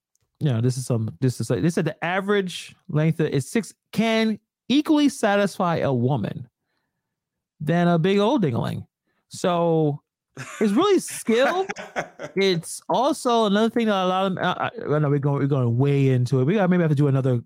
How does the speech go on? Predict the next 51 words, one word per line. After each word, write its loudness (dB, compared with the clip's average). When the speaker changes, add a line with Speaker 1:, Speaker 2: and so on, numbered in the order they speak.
Speaker 1:
uh, -4
show. -4
Speaker 2:
<laughs> -20
Speaker 1:
How 2
long 4
do 2
you 4
think -2
a 2
woman 2
needs, 0
uh, -8
in 0
terms -2
of -2
foreplay? -2
Like, 0
how, 0
how 0
much -2
time -2
do -2
you -2
think -6
a -6
woman -2
needs -2
Speaker 2:
Oh, -2
Speaker 1:
to -4
Speaker 2:
foreplay? -2
Oh, -4
I -4
got -2
it -6
down -4
to -6
a -8
science. -8
Hold -12
on, -16
let -12
me -12
get -16
my -18
book -20
out. -20
Hold -20
on. -4
Speaker 1:
Uh, 0
<laughs> -6
yeah. 2